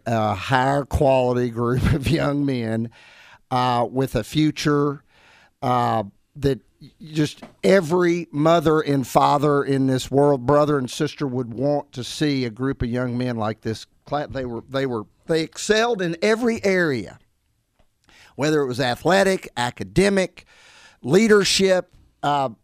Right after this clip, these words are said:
I mean, just incredible group of men. And, uh, I think it's important that we speak to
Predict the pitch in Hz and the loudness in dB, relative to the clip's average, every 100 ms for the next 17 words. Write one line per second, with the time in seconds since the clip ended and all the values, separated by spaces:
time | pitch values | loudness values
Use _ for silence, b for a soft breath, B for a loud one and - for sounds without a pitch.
0 | _ _ 147 160 156 135 175 180 - - | _ _ -2 0 -2 -4 -2 -2 -4 -14
1 | _ _ - 135 - - 262 220 120 110 | _ _ -8 -8 -4 2 4 4 0 -6
2 | 104 147 135 113 101 131 135 110 98 101 | -2 -2 0 -4 -2 -2 0 -2 -6 -8
3 | - 127 127 123 127 123 120 - - 120 | -8 -4 -2 -2 -2 0 -2 -6 -6 -4
4 | - 233 - 165 - 135 165 190 156 147 | 0 -2 -2 -6 -6 -4 -4 -2 -4 -4
5 | 139 131 - 175 175 - 151 127 | -4 -6 -4 -4 -4 -6 -8 -8